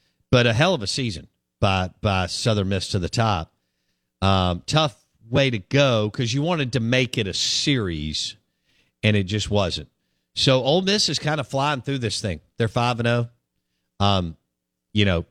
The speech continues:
we, we know all about the, uh, the bumps and bruises in, in, in prior super regionals.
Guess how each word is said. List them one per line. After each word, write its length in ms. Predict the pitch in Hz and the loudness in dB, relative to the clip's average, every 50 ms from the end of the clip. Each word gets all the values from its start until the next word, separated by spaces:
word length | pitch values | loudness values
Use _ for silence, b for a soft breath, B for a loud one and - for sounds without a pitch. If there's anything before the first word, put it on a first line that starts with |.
| _ _ _ _ - | _ _ _ _ -2
we, 160 | 101 113 120 | 0 0 2
we 180 | - 110 113 117 | 2 2 2 4
know 160 | 127 127 123 | 4 4 4
all 240 | 120 120 123 127 120 | 2 2 2 0 0
about 340 | 113 101 117 117 113 110 - | 0 0 0 -2 -2 -4 -4
the, 220 | 117 107 104 101 | -4 -2 0 0
uh, 340 | 98 95 95 92 90 90 - - _ _ _ _ | 2 0 0 0 -2 -4 -6 -8 _ _ _ _
the 120 | - 110 92 | -6 -4 0
bumps 340 | 85 117 120 117 - - | 0 0 0 0 -2 -4
and 120 | 120 107 90 | -6 -4 -2
bruises 580 | 113 113 117 117 104 117 117 107 - - - _ _ _ _ _ _ _ _ _ _ _ - | 0 0 0 0 0 -2 -2 -4 -4 -8 -14 _ _ _ _ _ _ _ _ _ _ _ 0
in, 140 | - 110 107 | 0 0 2
in, 300 | - 110 110 104 101 104 - | 2 2 2 2 0 0 -2
in 260 | 101 101 98 98 92 - | 0 0 0 0 -2 -2
prior 320 | - 127 120 117 113 107 | 0 0 0 0 0 -2
super 340 | - - 127 120 107 - 117 | -2 -2 -4 -4 -4 -2 -4
regionals. 460 | 113 113 107 110 110 98 - - - | -4 -4 -4 -6 -8 -10 -12 -18 -20